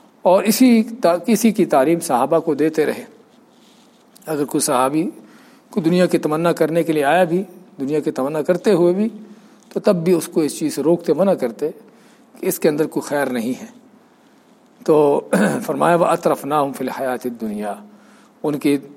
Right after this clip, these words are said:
جھٹلانے کی، تکذیب کرنے کی، کفر کرنے کی اور نبیوں کے ٹھٹھے مذاق اڑانے کی وجہ کیا تھی؟ کہ ہم نے ان کو جو دنیا کی زندگی کی آسانیاں، خوشحالیاں دی تھیں،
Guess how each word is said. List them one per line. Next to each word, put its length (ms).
جھٹلانے 540
کی، 200
تکذیب 460
کرنے 300
کی، 200
کفر 240
کرنے 320
کی 180
اور 140
نبیوں 340
کے 140
ٹھٹھے 300
مذاق 360
اڑانے 280
کی 80
وجہ 200
کیا 220
تھی؟ 260
کہ 80
ہم 160
نے 100
ان 160
کو 140
جو 120
دنیا 320
کی 160
زندگی 360
کی 140
آسانیاں، 500
خوشحالیاں 560
دی 160
تھیں، 200